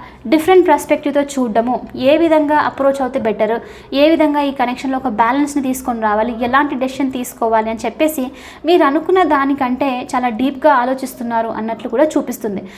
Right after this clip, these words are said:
And అదొకటే కాదు, కొంతమందికి హ్యాంగ్డ్ మ్యాన్ చూపిస్తుందని అంటేనే ఈ పర్సన్ లైఫ్ మీ వల్ల అప్‌సైడ్ డౌన్ అయ్యింది. అంటే నెగిటివ్గా కాదు, ఆ,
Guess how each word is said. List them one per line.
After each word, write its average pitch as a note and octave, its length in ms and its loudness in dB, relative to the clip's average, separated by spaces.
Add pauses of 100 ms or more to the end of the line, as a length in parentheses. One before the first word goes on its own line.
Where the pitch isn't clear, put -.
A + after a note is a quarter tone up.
(260)
And D4 100 2
అదొకటే D#4 400 4
కాదు, C#4 260 0
కొంతమందికి D4 600 2
హ్యాంగ్డ్ C#4 320 0
మ్యాన్ E4+ 140 4
చూపిస్తుందని D#4 600 0
అంటేనే C4 520 0 (460)
ఈ F4+ 280 6
పర్సన్ E4 360 4
లైఫ్ C#4 440 0 (180)
మీ C4+ 140 0
వల్ల C4 220 2
అప్‌సైడ్ C4+ 420 -2
డౌన్ A#3+ 240 -2
అయ్యింది. G#3 400 -2 (880)
అంటే A#3+ 120 -4
నెగిటివ్గా G#3+ 480 -4
కాదు, G#3 360 -4 (440)
ఆ, G#3+ 260 0